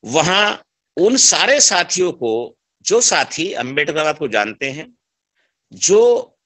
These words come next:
अपने जीवन में नित्य प्रति काम अच्छे करते हैं, उन सबको कई सौ लोगों के ऐसे भाषण सुनने पड़ते हैं, तीन से चार घंटे, पांच घंटे, कि जो उन भाषण को सुनने से उन पे कोई असर नहीं होता, बल्कि वो पहले से अपडेटेड होते हैं।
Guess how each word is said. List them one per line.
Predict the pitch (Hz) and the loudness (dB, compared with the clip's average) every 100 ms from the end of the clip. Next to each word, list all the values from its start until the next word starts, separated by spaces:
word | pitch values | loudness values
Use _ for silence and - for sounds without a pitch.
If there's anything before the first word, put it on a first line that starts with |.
| - | -6
अपने | 139 170 214 | -4 -2 -2
जीवन | 165 156 165 180 | 0 0 0 -2
में | 185 | -4
नित्य | 165 160 160 170 | -6 -8 -6 -6
प्रति | 156 156 156 | -6 -6 -8
काम | - 135 135 | -4 -4 -4
अच्छे | - - | -4 -4
करते | - 120 - 110 | -4 -8 -6 -8
हैं, | 107 151 _ _ _ _ _ _ - | -8 -14 _ _ _ _ _ _ 2
उन | 269 | 4
सबको | 302 226 180 - 143 170 - | 6 6 4 4 4 4 0
कई | - 202 240 | 0 2 4
सौ | - | 6
लोगों | 262 190 185 | 6 6 4
के | 185 220 | 4 4
ऐसे | 202 220 254 | 6 6 4
भाषण | 151 160 190 | 2 0 0
सुनने | 175 156 147 143 | -2 -6 -4 -4
पड़ते | 135 127 131 | -4 -4 -6
हैं, | 113 110 | -4 -6
तीन | - 131 | -6 -8
से | 131 135 | -6 -2
चार | 131 131 | 0 0
घंटे, | 120 113 123 | -2 -6 -8
पांच | - 113 107 | -6 -6 -6
घंटे, | 98 90 90 - - _ _ _ - - - | -8 -14 -10 -10 -12 _ _ _ -20 -20 -6
कि | - 277 | -2 0
जो | 147 180 220 320 453 - _ - - _ _ - | 4 6 8 8 8 4 _ -16 -16 _ _ 2
उन | 214 262 | 4 4
भाषण | 147 143 175 165 | 0 2 2 2
को | 135 175 240 254 - - _ _ - _ _ - - | 2 4 6 4 0 -14 _ _ -20 _ _ -14 -4
सुनने | 170 165 170 165 | -2 0 2 4
से | 226 | 4
उन | 214 | 0
पे | 190 214 | -2 -4
कोई | - 208 220 | -2 0 2
असर | 185 180 | 2 0
नहीं | 160 131 | -2 -4
होता, | 117 233 | -2 -4
बल्कि | 240 233 233 | -6 -6 -6
वो | 220 | -4
पहले | - 165 175 | -2 0 2
से | 165 202 | 2 0
अपडेटेड | 147 123 131 165 | -2 -2 -2 -4
होते | 127 120 - 98 | -4 -8 -6 -8
हैं। | 78 | -8